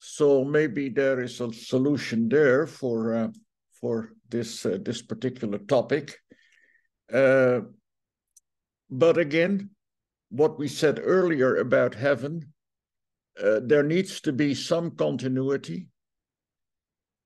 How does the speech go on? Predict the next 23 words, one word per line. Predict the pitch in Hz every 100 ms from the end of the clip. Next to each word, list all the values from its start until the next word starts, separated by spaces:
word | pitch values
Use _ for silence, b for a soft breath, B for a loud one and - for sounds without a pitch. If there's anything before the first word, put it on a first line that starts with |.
| -
uh, | 143 143 139 95 107 123
but | 95 160 147
there's | 139 127
also | 143 147 139
going | 131 143 135 123
to | 127
be, | 110 131 127 117 - _
uh, | 98 110 - - _
a | 120
lot | 143 147
of | 135 95
discontinuity. | 156 165 - - 139 131 135 135 135 127 127 135 131 - _ _ _ _ _ _
We | 113 120
don't | 147 160 151
know | 147 139
what | 135 143
kind | - 139 135
of | 127 95 87
bodies | 127 127 131 120 -
we | 110 131
will | 123 123
have. | 98 120 123 123 - - _ _ _ _ _ _ _ _ _ _
Uh, | - 123 127 127 123 127